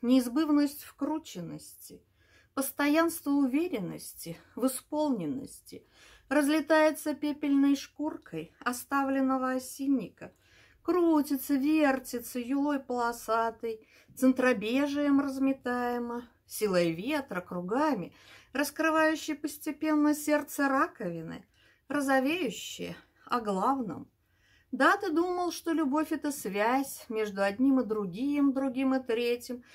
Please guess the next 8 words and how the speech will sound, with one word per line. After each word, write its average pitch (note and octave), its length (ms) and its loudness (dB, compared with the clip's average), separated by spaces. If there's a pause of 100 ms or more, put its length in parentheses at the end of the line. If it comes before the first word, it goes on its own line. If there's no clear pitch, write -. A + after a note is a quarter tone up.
(220)
что - 220 -2
она C#4+ 180 4
плетёт, C#4 760 2
плетёт C#4 460 -2
свою C#4 380 0
вязь, A#3+ 560 0
возвращая B3+ 680 2
дыхание, C4 800 0